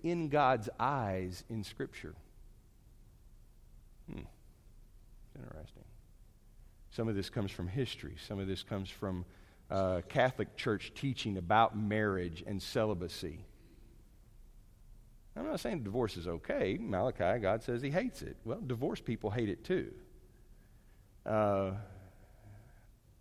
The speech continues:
there's a reality to this, though, that, that, that Jesus is not addressing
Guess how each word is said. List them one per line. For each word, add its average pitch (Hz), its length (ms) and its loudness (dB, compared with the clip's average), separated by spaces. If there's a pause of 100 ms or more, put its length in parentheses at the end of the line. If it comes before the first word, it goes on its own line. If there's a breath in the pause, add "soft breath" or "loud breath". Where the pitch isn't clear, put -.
(1500 soft breath)
there's 151 300 8
a 151 40 8
reality 147 680 8
to 117 260 4
this, 107 320 4
though, 113 300 6
that, 110 260 2
that, 117 420 -4
that 127 80 0
Jesus 156 440 2
is 120 140 2
not 139 280 8
addressing 117 760 4